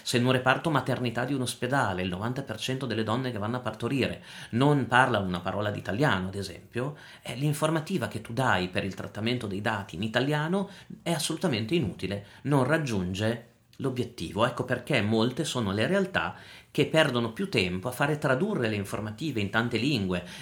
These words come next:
in russo, in arabo, in, eh, in cinese, in inglese, in francese, in tutte le lingue, più che fare l'informativa stessa. Però se ci pensiamo è molto, molto utile ed è indispensabile in molti casi.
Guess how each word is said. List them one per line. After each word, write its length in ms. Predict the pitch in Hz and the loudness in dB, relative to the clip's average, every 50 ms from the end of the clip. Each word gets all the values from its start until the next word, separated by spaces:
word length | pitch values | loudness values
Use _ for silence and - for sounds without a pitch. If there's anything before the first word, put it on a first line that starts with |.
| - | -10
in 180 | - 107 101 101 | -6 -4 -2 0
russo, 400 | 95 110 139 131 - - - 104 | 0 0 0 -2 -2 -2 -2 -2
in 140 | 90 87 87 | -2 0 0
arabo, 500 | 90 104 131 139 120 104 98 98 95 90 | 2 2 2 2 2 0 0 -2 0 0
in, 560 | 92 95 95 95 95 95 95 95 92 90 87 - - - - - - - | 2 0 0 0 0 0 2 2 2 0 -2 -4 -8 -16 -16 -16 -16 -12
eh, 840 | - - 98 95 90 90 85 85 85 85 80 80 80 82 85 80 80 73 | -8 -6 -4 -4 -2 -2 -4 -4 -4 -6 -6 -6 -6 -6 -6 -6 -6 -4
in 100 | - 120 | -4 -2
cinese, 640 | 110 - - 104 92 104 131 143 123 104 90 98 95 | -2 -2 0 2 4 4 6 6 4 4 2 2 2
in 320 | 92 90 90 87 95 110 120 | 2 2 4 4 4 4 4
inglese, 440 | 117 107 98 101 123 143 123 95 | 2 4 4 4 4 4 2 0
in 80 | 101 92 | -2 -4
francese, 480 | - 104 110 107 107 147 147 123 104 104 | -2 -4 -4 -2 0 0 0 2 0 -2
in 80 | 98 | -4
tutte 200 | 104 - - - | -4 -6 -4 0
le 100 | 143 180 | 2 2
lingue, 380 | 180 143 101 87 87 104 135 139 | 2 2 2 0 0 -2 -2 -4
più 120 | - - | -4 -8
che 120 | - - 175 | -8 -6 -6
fare 240 | - - - 101 | -6 -6 -4 -4
l'informativa 640 | 110 131 135 107 - - 95 98 95 - - 73 - | -4 -4 -4 -6 -6 -8 -6 -8 -8 -8 -10 -12 -12
stessa. 400 | - - - - - - - 113 | -12 -12 -10 -12 -10 -10 -8 -4
Però 220 | - 143 147 - - - - - | 0 2 2 2 2 -2 -12 -10
se 160 | - - - | -6 -4 -2
ci 140 | - - - | -2 -2 -2
pensiamo 580 | - 190 202 190 - - - - 120 156 170 - | 0 0 2 2 2 2 0 0 -2 -2 -2 0
è 80 | 123 | 0
molto, 520 | 113 107 98 82 78 87 - - 123 123 - | 0 0 0 0 -4 -6 -6 -4 -4 -4 -4
molto 560 | 113 101 85 76 73 - - 117 113 - - - | -6 -6 -6 -8 -8 -8 -6 -6 -6 -8 -10 -12
utile 560 | 117 - - - - 101 90 101 120 127 - | -12 -12 -8 -4 -4 -2 0 0 -2 -2 -4
ed 140 | - 156 165 | -4 0 2
è 40 | 127 | 4
indispensabile 800 | 107 127 156 160 - - 117 143 139 - - - 87 95 104 107 | 4 4 4 2 0 0 0 0 0 0 -2 -4 -4 -4 -2 -2
in 60 | 101 | -2
molti 260 | 90 85 85 87 - | -4 -4 -6 -10 -12
casi. 340 | - - - - - - - | -16 -16 -18 -18 -18 -20 -20